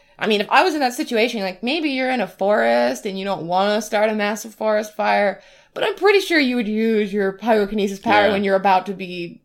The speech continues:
Speaker 1: like, killed, potentially.
Speaker 2: Yeah, especially when you're raring to go. She wanted
Speaker 1: Yeah.
Speaker 2: action. Here
Speaker 1: Yeah.
Speaker 2: it is.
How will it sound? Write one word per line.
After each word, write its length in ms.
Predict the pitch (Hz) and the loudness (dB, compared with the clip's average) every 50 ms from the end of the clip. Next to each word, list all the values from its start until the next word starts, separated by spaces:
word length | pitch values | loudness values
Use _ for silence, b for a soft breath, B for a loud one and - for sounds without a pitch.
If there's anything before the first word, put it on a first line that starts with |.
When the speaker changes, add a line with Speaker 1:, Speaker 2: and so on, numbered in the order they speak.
| _ - | _ -6
Speaker 1:
like, 340 | 180 185 160 160 160 - _ | -4 -4 -4 -4 -8 -12 _
killed, 360 | - 214 185 165 160 160 160 | -4 -2 -2 -2 -4 -6 -10
potentially. 560 | - - - - - - - - - - - _ _ _ _ | -12 -14 -14 -14 -14 -14 -14 -16 -16 -16 -20 _ _ _ _
Speaker 2:
Yeah, 320 | 107 110 110 101 85 - - b b - | -4 -2 0 0 -2 -4 -8 b b -6
especially 400 | 139 139 - 202 233 - - 147 | -6 -6 0 0 0 0 2 0
when 140 | 139 139 135 | 0 0 0
you're 120 | 131 120 | 0 -2
raring 540 | 113 107 107 110 123 147 156 160 156 156 147 | -4 -6 -6 -2 2 2 4 4 4 4 2
to 60 | 139 | 2
go. 400 | 117 - 131 151 170 - 123 95 | 0 0 2 2 2 2 2 0
She 200 | - - - 151 | -2 -4 -4 -4
wanted 420 | 165 135 120 127 139 147 151 143 123 | -4 -2 0 0 2 2 2 0 -2
Speaker 1:
Yeah. 60 | 95 | -2
Speaker 2:
action. 460 | 90 127 175 196 - - - 127 107 | -2 0 0 -2 -2 -4 -6 -6 -8
Here 220 | 107 113 135 147 170 180 | -6 -4 0 2 4 4
Speaker 1:
Yeah. 120 | 190 185 | 4 4
Speaker 2:
it 60 | 185 | 6
is. 440 | 220 233 220 170 135 120 110 107 B | 6 6 6 4 2 0 -2 -6 B